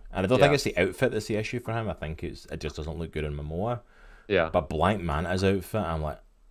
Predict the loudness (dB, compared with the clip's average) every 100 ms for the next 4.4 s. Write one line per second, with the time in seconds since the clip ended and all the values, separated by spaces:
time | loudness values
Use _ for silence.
0 | -20 -20 _ _ -6 4 6 8 6 2
1 | 0 6 8 8 4 0 -2 -2 -4 -4
2 | 0 -2 -2 -4 -4 -4 -2 -2 -4 -6
3 | -10 -14 -6 -2 4 8 8 8 6 8
4 | 8 8 4 4